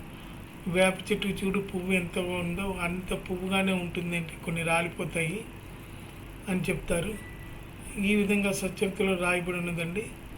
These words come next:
ఎవరైతే వారిని ఆశ్రయించారో వాళ్ళందరికీ సద్గతి కలిగింది.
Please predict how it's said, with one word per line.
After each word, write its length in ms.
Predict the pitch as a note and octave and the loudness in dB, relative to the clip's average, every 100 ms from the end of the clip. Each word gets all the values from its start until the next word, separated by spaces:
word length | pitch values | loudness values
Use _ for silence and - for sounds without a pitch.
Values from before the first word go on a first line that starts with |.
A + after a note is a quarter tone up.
| - - - | -12 -12 -2
ఎవరైతే 600 | F3+ F3+ F#3 F#3 F#3+ F#3 F3+ | 2 4 2 2 2 2 2
వారిని 260 | F3 E3+ | 2 2
ఆశ్రయించారో 720 | E3+ E3+ F3 F#3+ F3 D#3+ F3 F3 | 2 2 2 0 0 0 0 2
వాళ్ళందరికీ 880 | E3 D#3+ D#3+ E3+ F3 E3+ F3+ D#3 D#3 - - - - - | 2 2 2 0 -2 -2 0 0 -2 -8 -12 -12 -6 -2
సద్గతి 420 | D#3+ E3 F#3 - | 0 2 0 0
కలిగింది. 540 | F3+ D#3+ E3 E3 F#3+ | 0 0 0 -2 -6